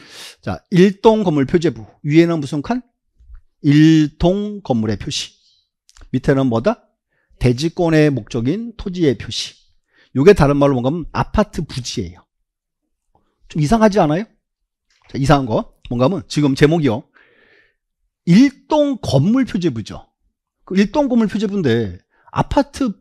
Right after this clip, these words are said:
토지가 좀 들어와 있어요. 요게 특이한 거야, 지금 아파트는.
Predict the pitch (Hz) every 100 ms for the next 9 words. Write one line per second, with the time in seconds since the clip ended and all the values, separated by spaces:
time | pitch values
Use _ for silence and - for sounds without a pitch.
0 | - - - 330 302 254 156 120 107 107
1 | 95 110 92 _ _ _ _ 131 185 -
2 | - 294 247 156 107 101 - 107 -